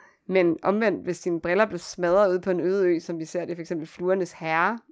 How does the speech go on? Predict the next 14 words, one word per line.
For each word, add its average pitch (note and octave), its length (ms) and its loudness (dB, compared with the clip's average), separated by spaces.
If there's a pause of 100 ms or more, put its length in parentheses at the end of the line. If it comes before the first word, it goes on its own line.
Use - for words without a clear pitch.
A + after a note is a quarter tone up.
(380)
så - 160 -4
er A#2 160 2
der G#3+ 80 2
igen B3 240 2
noget F3+ 400 2
i F#3 60 0
mødet E3+ 260 0
med F3 100 -4
omgivelserne, D#3+ 560 -4
der D#3 100 -6
gør, D3+ 180 -4
at A2 100 -4
handicap - 460 -12
ligesom E3+ 280 -12